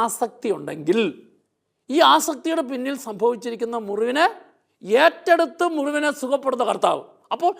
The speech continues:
മുറിവിനെ ഏറ്റെടുത്ത് മുറിവിനെ സുഖപ്പെടുന്ന ആ കർത്താവിൻ്റെ സ്പർശനം നിൻ്റെ ആ മുറിവുകളെ സുഖപ്പെടുത്തുമ്പോൾ ആ ദുശീലത്തിൻ്റെ ആസക്തിയിൽ നിന്നും മോചനം പ്രാപിക്കാനായിട്ട്, വിശുദ്ധിയിൽ ജീവിക്കാനായിട്ട് നിനക്ക് സാധിക്കും. ഇനി നാലാമത്തെ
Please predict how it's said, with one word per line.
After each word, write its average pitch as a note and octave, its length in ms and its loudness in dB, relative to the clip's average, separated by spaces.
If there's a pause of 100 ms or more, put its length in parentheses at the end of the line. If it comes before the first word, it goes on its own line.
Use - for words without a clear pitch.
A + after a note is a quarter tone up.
(280)
മുറിവിനെ F#4 400 2 (120)
ഏറ്റെടുത്ത് D4 440 0 (120)
മുറിവിനെ C#4+ 280 -4 (120)
സുഖപ്പെടുന്ന B3+ 460 -4
ആ - 100 -10
കർത്താവിൻ്റെ D4+ 680 -2 (120)
സ്പർശനം A#3 580 -6 (360)
നിൻ്റെ D#4 340 4 (180)
ആ A3+ 40 4 (120)
മുറിവുകളെ B3+ 360 -2 (100)
സുഖപ്പെടുത്തുമ്പോൾ A3 760 4 (920)
ആ C3+ 40 -6 (120)
ദുശീലത്തിൻ്റെ E3 600 -6 (120)
ആസക്തിയിൽ D#3+ 720 -10
നിന്നും A3+ 220 0 (420)
മോചനം A3+ 440 -4
പ്രാപിക്കാനായിട്ട്, D3+ 840 0 (460)
വിശുദ്ധിയിൽ F#3+ 520 -6 (100)
ജീവിക്കാനായിട്ട് D#3 640 -10
നിനക്ക് C#3 280 -20
സാധിക്കും. - 320 -14 (260)
ഇനി B3 120 0 (1300)
നാലാമത്തെ G#3+ 680 2